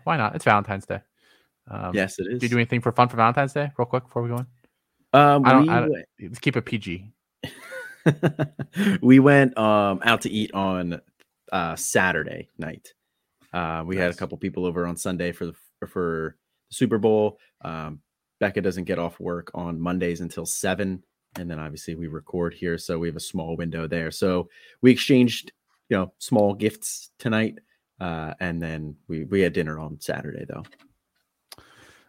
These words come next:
Speaker 1: So we don't really do Valentine's Day. We're probably gonna go out later this week, um, to, like, a little Italian place we like that you can, you know,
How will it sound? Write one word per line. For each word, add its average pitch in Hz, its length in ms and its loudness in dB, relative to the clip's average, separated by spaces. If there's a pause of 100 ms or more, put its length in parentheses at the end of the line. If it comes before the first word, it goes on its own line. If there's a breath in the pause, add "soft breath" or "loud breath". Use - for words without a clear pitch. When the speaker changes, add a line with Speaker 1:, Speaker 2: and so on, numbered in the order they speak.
(180)
Speaker 1:
So 101 640 4 (560)
we 120 180 0
don't 196 120 0
really 127 140 4
do 101 120 0
Valentine's 101 400 2
Day. 117 80 0
We're 110 80 2
probably 117 180 4
gonna 107 100 -2
go 101 80 -2
out 87 120 0
later 90 200 -4
this 85 160 -10
week, 90 180 -8 (320)
um, - 240 -12
to, - 100 -12
like, 98 100 -10
a 95 40 -8
little 90 160 -4
Italian 90 420 -8
place - 340 -12
we 98 80 -8
like 78 240 -8
that - 120 -12
you - 80 -14
can, 87 180 -12 (120)
you 73 120 -14
know, 82 100 -14